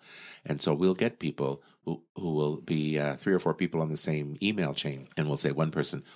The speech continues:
will have read everything and know what's going on, but another person will have only read the middle email and not the latest email. And then there'll be suddenly this flurry of phone calls. It really is up to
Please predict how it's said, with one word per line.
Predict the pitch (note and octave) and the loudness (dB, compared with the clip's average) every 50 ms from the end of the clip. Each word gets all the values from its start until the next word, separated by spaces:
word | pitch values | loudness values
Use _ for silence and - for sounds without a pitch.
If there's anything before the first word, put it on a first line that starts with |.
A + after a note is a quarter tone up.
| - - | -8 -4
will | D#2+ D2 | -2 -2
have | C#2 B1+ B1+ | 0 0 2
read | D2+ D2+ C#2 | 2 4 4
everything | D#2+ F2+ G2 F#2 - C2+ C2+ D#2 D#2+ | 4 4 2 2 0 0 -4 -4 -4
and | - D2 D2 D2 | -6 -6 -2 0
know | D2+ C#2+ | 0 0
what's | C#2 C2+ - | -2 -4 -6
going | - - C2+ C#2 D#2 | -6 -6 -6 -4 -2
on, | F2+ F#2+ F2 C#2 C2 - - - - - - - | -2 -2 -2 -4 -4 -6 -12 -18 -20 -20 -10 -4
but | - - | -2 0
another | G#2+ A#2 C3+ - | 0 2 2 0
person | - - D2 C2 - - C#2+ C#2+ C#2+ | 2 2 2 2 2 2 0 0 0
will | D2+ D2+ C#2 | 0 0 0
have | D2 D2 D#2 | 0 0 0
only | D#2 D2+ D2+ D2+ | 0 0 0 0
read | C#2+ C#2+ C#2+ C#2+ C2+ - - - - | 0 2 2 2 0 -2 -6 -14 -8
the | - - - | -4 -2 0
middle | D#2 E2 F2 F2+ E2 D#2 D2 - - | 2 2 4 4 4 2 2 0 0
email | D#2 C#2+ C2 C2 B1 B1 A#1+ B1+ | -2 -2 -2 -4 -4 -4 -4 -4
and | B1+ C2 | -4 -2
not | C#2+ D2+ D2+ - | -2 -2 -2 2
the | D#2 | 2
latest | D#2 D#2+ F2 F2+ E2+ D2 - | 4 4 4 4 2 2 0
email. | - C2+ C2 B1+ A#1 G#1+ G#1 G#1+ | -2 -2 -2 -2 -4 -4 -2 -4
And | B1 C2 B1+ C2 | -4 -6 -4 -2
then | C#2 D2 D2 C#2+ | 0 0 0 2
there'll | C#2 C#2 C2+ | 0 0 0
be | C2+ - - | 0 -2 -2
suddenly | - - D#2+ D2+ D#2 C2+ | 0 2 2 2 0 -2
this | C2+ C2 | -4 -6
flurry | - - E2 D#2 C#2+ C#2+ | -4 0 2 2 2 2
of | C#2 - | 2 0
phone | - D#2 D#2 D#2+ | 0 -2 -2 -2
calls. | D#2 - - - - - - - - - - - | -4 -6 -8 -8 -8 -8 -10 -10 -12 -20 -10 -4
It | - - - - | -2 -2 -2 0
really | F#2+ A2+ C3 C#3 C#3 B2+ A2+ | 0 2 2 4 4 4 4
is | G#2 F#2 - | 4 2 2
up | F#2+ F2 - | 0 -2 -2
to | - - | -4 -2